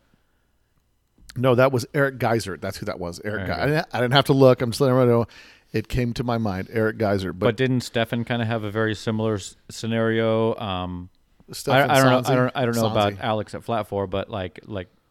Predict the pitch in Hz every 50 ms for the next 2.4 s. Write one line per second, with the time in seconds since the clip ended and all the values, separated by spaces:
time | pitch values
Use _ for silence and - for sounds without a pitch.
0 | _ _ - 107 95 95 98 - - 117 107 117 131 147 151 151 131 127 156 151
1 | 143 127 135 131 120 - - 120 104 - 131 131 - 127 113 107 101 104 104 101
2 | 92 123 135 110 98 95 95 95